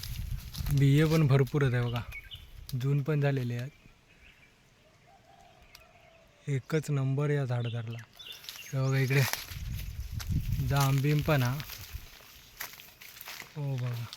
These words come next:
हो बघा. तर मित्रांनो बघा, इकडे जांबा, इकडे बोराटो हा. आणि बघा,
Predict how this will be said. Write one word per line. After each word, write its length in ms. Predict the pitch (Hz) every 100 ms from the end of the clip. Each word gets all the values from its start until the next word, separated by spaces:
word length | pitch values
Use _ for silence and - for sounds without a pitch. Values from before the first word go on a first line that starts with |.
| - - - - - - - - - - - - - - - - - - - - - - - - - - - - - - - -
हो 180 | 143 131
बघा. 100 | 120 - - - - - - - - _ _ _ _ -
तर 240 | - 156
मित्रांनो 380 | 139 139 156 156
बघा, 180 | 151 143
इकडे 240 | 135 143
जांबा, 460 | 127 143 143 139 147 143 - - - - - - - - - - - - - - - - - -
इकडे 260 | 143 120 135 127
बोराटो 520 | 139 139 143 156 151 139
हा. 120 | 139 - - - - - - - - - - - - - - - - - - - - - - - - -
आणि 140 | 143
बघा, 240 | 139 131